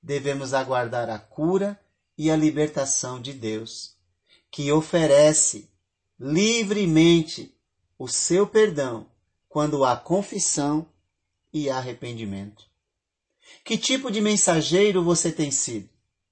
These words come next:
Aquele que tem tropeçado nas palavras,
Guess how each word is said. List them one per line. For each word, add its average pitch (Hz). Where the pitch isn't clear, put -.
Aquele 202
que 190
tem 170
tropeçado 180
nas 165
palavras, 151